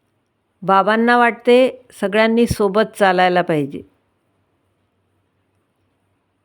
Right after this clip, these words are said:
बाबा म्हणतात, फक्त दृढ संकल्प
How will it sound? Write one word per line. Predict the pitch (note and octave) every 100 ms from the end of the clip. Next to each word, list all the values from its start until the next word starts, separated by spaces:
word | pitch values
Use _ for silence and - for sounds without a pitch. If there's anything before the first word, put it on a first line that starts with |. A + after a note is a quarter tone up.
| _ -
बाबा | F3+ G3+ A3+ A#3
म्हणतात, | A#3 A3+ A#3+ A#3+ - - -
फक्त | A3 A3 - A#3+ B3 A#3+ - _ _ _ _ _ _ _ _ _ _ _ _ _ _ _ _ _ _ _ _ _ _ _ -
दृढ | F#3+ A3+ C4+
संकल्प | C#4+ C#4+ C4 B3+ C4 C4